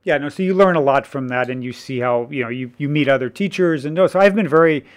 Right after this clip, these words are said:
it's been great to be at, at Chuanda, you know. And I, and also, education is so fundamental to any society, but I think especially to China. It's really important to understand how this system works. And so,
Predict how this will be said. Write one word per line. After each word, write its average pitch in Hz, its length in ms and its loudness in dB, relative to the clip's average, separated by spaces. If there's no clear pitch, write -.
it's 170 140 -6
been 170 160 -2
great 143 260 2
to 139 100 -6
be 120 280 -4
at, 117 200 -10
at 127 140 -12
Chuanda, 127 540 -8
you 113 100 -16
know. 113 160 -18
And 131 140 -10
I, 196 60 -4
and 262 120 4
also, 233 380 4
education 226 720 2
is 151 100 -6
so 175 260 4
fundamental 170 720 -4
to 180 120 -6
any 202 240 4
society, 131 800 -2
but 156 120 2
I 160 40 4
think 175 140 -2
especially 160 640 -4
to 127 80 -8
China. 143 420 -6
It's - 200 -10
really 151 340 0
important 135 580 -2
to 143 140 -4
understand 143 680 -4
how 131 180 0
this 135 220 -4
system 135 420 -12
works. 160 320 0
And 135 140 -8
so, 139 280 -2